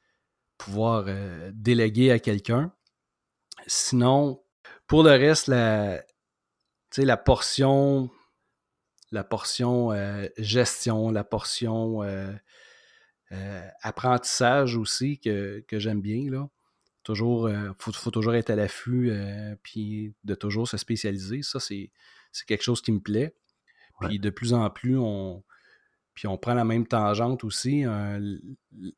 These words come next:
Speaker 1: la formation, euh, partager la, notre passion puis notre façon de faire.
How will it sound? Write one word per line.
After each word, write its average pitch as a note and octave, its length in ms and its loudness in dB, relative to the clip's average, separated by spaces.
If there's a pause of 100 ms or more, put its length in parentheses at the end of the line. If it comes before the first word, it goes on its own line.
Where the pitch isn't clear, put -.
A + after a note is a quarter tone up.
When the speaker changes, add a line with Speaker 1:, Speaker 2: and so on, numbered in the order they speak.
(160)
Speaker 1:
la A2+ 140 2
formation, C3 960 4
euh, G#2 340 0 (120)
partager B2+ 640 2
la, G2+ 540 0 (320)
notre A2 300 0
passion B2 580 2
puis - 180 -6
notre G2+ 220 -4
façon A2+ 360 0
de - 60 -6
faire. A#2+ 460 0